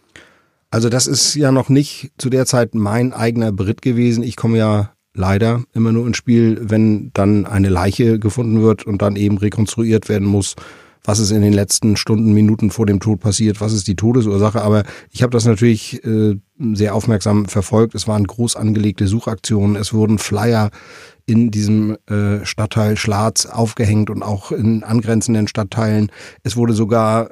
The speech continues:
der Wasserpegel eines Flüsschens, äh, Nute, die da fließt, abgesenkt, weil man eben dachte, das Kind ist vielleicht da reingefallen. Natürlich jetzt nicht in der Hoffnung, dass man es lebend findet, aber einfach um zu wissen, was ist mit diesem Kind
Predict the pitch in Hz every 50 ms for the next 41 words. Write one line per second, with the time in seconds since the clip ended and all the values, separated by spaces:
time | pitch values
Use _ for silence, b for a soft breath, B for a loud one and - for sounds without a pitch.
0 | 156 - _ _ - 117 - 110 107 104 87 110 131 - - 143 123 - - -
1 | 120 117 104 113 113 113 - 110 104 104 95 - - - 143 151 - - - 117
2 | 101 90 92 95 - - - - 120 131 113 104 107 117 110 104 113 120 131 156
3 | 156 - 120 104 87 78 92 - _ _ - 98 104 101 95 95 92 - - -
4 | - 117 107 104 104 - - - - _ _ - - - - - 127 110 110 113
5 | 113 117 113 - - 113 113 113 113 113 107 104 110 113 107 - - 113 104 -
6 | - 123 117 127 117 - - 120 113 104 - - 117 120 120 104 104 107 107 104
7 | 101 - - 117 110 113 117 113 B B B B B B B B 104 - - 110
8 | 101 98 107 95 - 113 113 107 131 113 107 104 98 104 104 - 113 107 104 104
9 | 95 104 104 98 95 92 98 101 107 113 104 - 120 117 110 104 95 101 101 101
10 | 95 101 98 - 110 101 110 107 98 - 113 113 120 - 113 104 104 101 - 110
11 | 95 - 107 101 - 113 101 107 101 - - 117 113 107 -